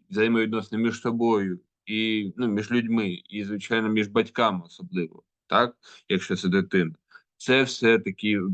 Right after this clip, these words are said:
стовпи, на яких ґрунтується психоаналіз. Тому, звичайно, ми будемо говорити на ці теми,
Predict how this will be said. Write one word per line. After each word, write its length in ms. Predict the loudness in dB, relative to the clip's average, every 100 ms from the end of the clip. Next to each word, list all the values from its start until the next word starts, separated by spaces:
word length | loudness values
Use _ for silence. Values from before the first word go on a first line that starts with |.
| -6 _ _ -20 _
стовпи, 680 | -8 0 0 4 4 4 2 _ _
на 100 | 0
яких 420 | 2 2 0 0 -4 -4
ґрунтується 760 | 0 0 2 2 2 0 -8
психоаналіз. 800 | -10 -10 -4 2 4 4 2 -2 _ _ _ _ _ _
Тому, 440 | 2 4 4 0 -6 _ _ _
звичайно, 600 | -4 -4 0 2 2 0
ми 260 | -2 -4 -8 _ _
будемо 340 | -6 -2 0 -2
говорити 580 | -2 0 2 2 2 -2
на 120 | -4
ці 180 | -8 -12
теми, 340 | -8 -8 -10